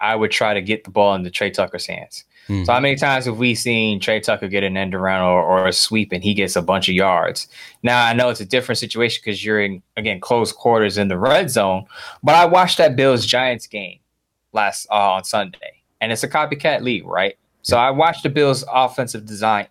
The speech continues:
Speaker 1: in the red zone when they scored that touchdown to get the lead fourteen to, uh, nine, I believe it was.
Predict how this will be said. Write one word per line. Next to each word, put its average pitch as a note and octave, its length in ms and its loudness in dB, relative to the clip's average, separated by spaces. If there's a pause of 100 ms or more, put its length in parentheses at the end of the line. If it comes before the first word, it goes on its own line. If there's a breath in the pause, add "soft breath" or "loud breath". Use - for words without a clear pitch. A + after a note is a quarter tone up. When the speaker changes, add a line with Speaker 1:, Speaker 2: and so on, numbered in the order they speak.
Speaker 1:
in C3 140 -2
the A#2+ 80 -2
red A#2 220 2
zone G2+ 220 -2
when G2 120 -4
they G#2 80 0
scored G#2 560 2
that G2 200 0
touchdown G2 420 -2
to F#2+ 80 -8
get F#2 180 -2
the F#2+ 60 -4
lead G2 240 -2
fourteen F#2+ 520 -2 (540 loud breath)
to, G2+ 340 0
uh, F#2+ 140 4
nine, G2+ 380 2
I F#2 80 0
believe F#2 240 -2
it - 60 -6
was. E2 400 -2